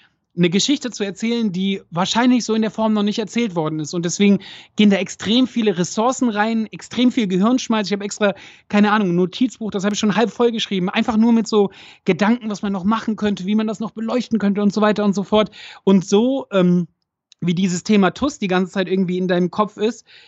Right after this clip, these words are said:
ist, ähm, das Thema Access All Areas tus Koblenz irgendwie die ganze Zeit in meinem Kopf. So, und, ähm, auch für mich ist es ein Herzensprojekt.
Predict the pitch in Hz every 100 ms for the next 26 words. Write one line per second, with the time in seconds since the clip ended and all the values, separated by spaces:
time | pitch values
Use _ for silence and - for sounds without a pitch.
0 | _ - 185 - - - 180 180 180 175
1 | - _ _ _ _ _ _ _ _ -
2 | 202 - 220 214 190 190 196 226 208 180
3 | 202 233 180 - 180 - 170 160 165 180
4 | 175 165 165 180 170 190 175 165 156 160
5 | 170 151 - _ _ 135 180 156 156 151
6 | 165 151 170 165 160 - _ _ _ _
7 | _ _ 110 _ _ _ _ _ _ _
8 | _ - 226 240 226 247 185 156 175 165
9 | 151 170 - 156 143 127 -